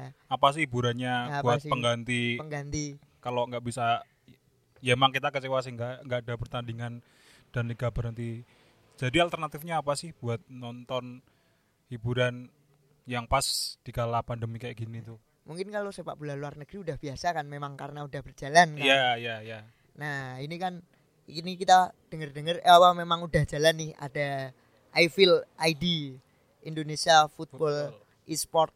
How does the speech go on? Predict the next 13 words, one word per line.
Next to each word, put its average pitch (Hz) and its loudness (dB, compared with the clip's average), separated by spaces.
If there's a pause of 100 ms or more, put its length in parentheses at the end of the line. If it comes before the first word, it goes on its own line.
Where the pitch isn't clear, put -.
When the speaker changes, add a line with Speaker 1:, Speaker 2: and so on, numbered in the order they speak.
(100)
Speaker 2:
League 165 -6
ya. 139 -14
Speaker 1:
Iya, 117 -4
iya. 117 -12 (140)
Speaker 2:
Yang 147 -6
baru, 143 -6 (420)
yang 160 -2
baru 160 4
tahun 160 8
ini 170 -6
digelar 151 -4
nih. 139 -12 (640)
Eh, 147 4